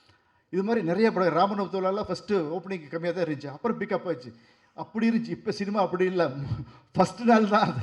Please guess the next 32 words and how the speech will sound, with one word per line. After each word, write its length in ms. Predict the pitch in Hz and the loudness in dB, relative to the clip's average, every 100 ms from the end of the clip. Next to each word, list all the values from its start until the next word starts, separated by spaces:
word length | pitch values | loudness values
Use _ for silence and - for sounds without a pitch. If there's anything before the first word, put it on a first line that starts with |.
| - | -6
அதனுடைய 380 | 160 175 165 151 | -6 -2 -2 -2
தலையெழுத்து. 560 | 156 185 165 135 143 135 - - _ _ | -2 0 -2 -4 -8 -10 -16 -20 _ _
அதனால 640 | 139 160 196 202 214 220 233 - - - _ _ | -6 -2 4 6 6 4 2 -6 -12 -20 _ _
நீங்க 300 | 170 190 190 - | -2 0 0 0
ஃபர்ஸ்ட் 440 | 208 233 233 - 294 | 4 4 4 0 2
நாளே 420 | 277 247 254 285 | 8 8 10 8
போய் 600 | - 233 233 233 233 - | 8 6 6 4 2 2
தியேட்டர்ல 380 | 190 208 196 190 | 4 4 4 2
குமிஞ்சிடணும். 580 | 175 196 180 180 165 143 - - _ | 2 0 2 2 0 -2 -10 -20 _
நம்ம 200 | 156 170 | -2 0
உறவுகள் 440 | 170 214 202 196 | 4 4 4 4
எல்லாருமே, 360 | 180 185 185 196 | 4 4 2 0
நண்பர்கள் 440 | 165 180 175 165 | -2 -2 0 2
எல்லாருமே 360 | 165 180 185 208 | 2 2 0 -4
தியேட்டர்ல 440 | - 160 185 185 | 0 0 2 2
போய் 160 | 180 185 | 2 0
ஃபர்ஸ்ட், 440 | 160 147 180 165 | -2 -6 -10 -4
செகண்ட் 220 | 170 170 | -4 -2
நாள்லயே, 260 | 165 175 185 - - _ | -4 -4 -8 -12 -20 _
மூணு 380 | 143 208 208 | -8 -6 -2
நாள்லயே 140 | 220 233 | 2 2
நம்ம 280 | 208 185 180 | 2 0 -2
வந்துட்டு 220 | 185 190 | -2 -4
படத்தை 320 | - 170 170 | -4 -2 -2
வெற்றி 160 | 165 170 | -2 2
படமா 300 | 165 156 151 | 2 4 4
ஆக்கிடணும். 460 | 151 151 139 147 143 - - _ _ | 4 4 2 -2 -4 -14 -20 _ _
அதனால 520 | 127 147 175 185 170 147 147 - | -4 0 2 4 4 2 -10 -12
இந்த 180 | 131 143 | -4 -2
வாய்ப்புக்கு 420 | 131 160 165 143 | 6 6 6 2
நன்றி 220 | 143 147 | 2 4
கூறுகிறேன். 460 | 151 143 143 160 | 6 4 2 -2